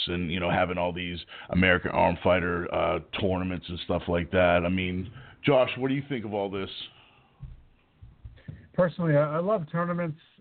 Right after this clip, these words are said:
Speaker 2: and I get a great amount of enjoyment out of them, but I, I would love to do a series of super matches with people like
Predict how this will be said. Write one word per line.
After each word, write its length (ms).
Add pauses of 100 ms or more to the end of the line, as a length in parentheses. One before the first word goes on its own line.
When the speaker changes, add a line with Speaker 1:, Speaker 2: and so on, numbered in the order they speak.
Speaker 2:
and 160
I 100
get 200
a 60
great 280
amount 280
of 60
enjoyment 460
out 140
of 80
them, 160
but 180
I, 300 (160)
I 120
would 200
love 340
to 60
do 340 (140)
a 60 (120)
series 220
of 140
super 200
matches 400
with 160
people 220
like 260